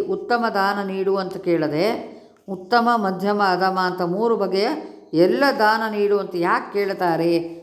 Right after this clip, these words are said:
ಅಂತ ಪ್ರಶ್ನೆ ಬಂತು. ಸರ್ವ ಜೀವರು ದಾನಪಾತ್ರರು ಮೂರು ಲೋಕದಲ್ಲಿ ಅಂತ ಹಿಂದೆ ಹೇಳಿಯಾರಲ್ಲ,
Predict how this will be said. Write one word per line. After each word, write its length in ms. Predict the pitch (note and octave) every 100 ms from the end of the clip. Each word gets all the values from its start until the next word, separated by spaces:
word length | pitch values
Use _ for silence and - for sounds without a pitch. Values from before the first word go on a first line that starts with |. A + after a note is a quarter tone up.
| -
ಅಂತ 160 | F#3 F#3
ಪ್ರಶ್ನೆ 360 | F3 D#3+ - E3+
ಬಂತು. 180 | D#3+ _ _ _ -
ಸರ್ವ 340 | - A#3+ B3 B3+
ಜೀವರು 580 | B3 B3+ G#3+ A3 A3+ A3
ದಾನಪಾತ್ರರು 880 | F#3+ G3+ G#3 G3+ G3 G3 G3 G3 G3+
ಮೂರು 300 | F#3+ G#3 G#3
ಲೋಕದಲ್ಲಿ 640 | F#3+ F#3 F#3 F3 F3 F3
ಅಂತ 120 | F3
ಹಿಂದೆ 240 | F3+ G3 F#3
ಹೇಳಿಯಾರಲ್ಲ, 420 | F3 E3+ D3+